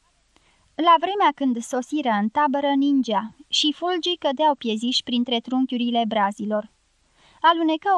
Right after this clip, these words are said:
oblic prin spațiile dintre copaci, la început rar și coborând în cercuri,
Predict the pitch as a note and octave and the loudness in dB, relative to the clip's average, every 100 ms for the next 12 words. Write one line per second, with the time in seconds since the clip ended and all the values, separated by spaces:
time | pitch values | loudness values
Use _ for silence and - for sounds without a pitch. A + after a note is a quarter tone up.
0 | C#4+ C4+ C4+ D4 C4+ A#3+ A#3+ - C#4+ - | 2 0 -2 -4 -2 -2 -2 -2 -2 -2
1 | C4+ B3+ A#3+ A3 A#3 B3 - C#4+ A#3 C4 | -2 0 -2 -2 -2 -4 -2 -2 -2 -2
2 | - - C#4+ C#4+ C#4 C4 C#4 C4+ C4+ A#3+ | -4 -2 2 2 2 -2 -6 -6 0 2
3 | A3+ C4 - - A#3+ B3+ C#4 B3+ A3 A3+ | 2 0 -2 -2 -2 0 0 0 0 -2
4 | - A#3+ A3+ A#3+ C#4+ | -2 -4 -4 -8 -10